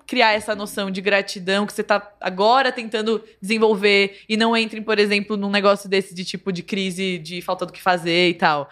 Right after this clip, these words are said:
Porque eu acho que é uma dificuldade muito grande dos pais de agora, assim, que tão vivendo num, num momento social que a gente tem mais condições do que tinha antigamente, e aí a criança, ela cresce sem ter passado por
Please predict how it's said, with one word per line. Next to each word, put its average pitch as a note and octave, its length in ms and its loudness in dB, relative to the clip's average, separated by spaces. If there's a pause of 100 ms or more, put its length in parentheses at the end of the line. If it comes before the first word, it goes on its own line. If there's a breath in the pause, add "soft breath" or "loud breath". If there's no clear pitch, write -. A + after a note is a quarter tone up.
(220 loud breath)
Porque G#3 160 -4
eu - 20 2
acho A3 120 -2
que - 80 -6
é A#3 40 0
uma B3 120 -2
dificuldade A3 680 0
muito C#4+ 420 -2
grande G#3 320 0
dos F3+ 160 -8
pais E3+ 280 2
de F3+ 40 2
agora, E3+ 340 2
assim, D3+ 360 -8 (260 loud breath)
que G3+ 120 -4
tão A3+ 180 4
vivendo A#3 260 2
num, G#3+ 280 0
num G#3 140 0
momento G3 420 2
social G3 400 2
que G3+ 100 -8
a G3 40 -2
gente F#3+ 200 -8
tem A#3+ 220 -6
mais A3 420 0 (680 soft breath)
condições G#3+ 640 2
do G#3 80 -8
que G3+ 120 -6
tinha G#3 200 -2
antigamente, G3+ 720 0
e C#4+ 40 4
aí C4 200 4
a C4 80 4
criança, B3 420 -2
ela A#3 120 4
cresce A3+ 380 0
sem A#3 120 -10
ter A#3+ 100 -4
passado A#3 400 0
por C#4 280 0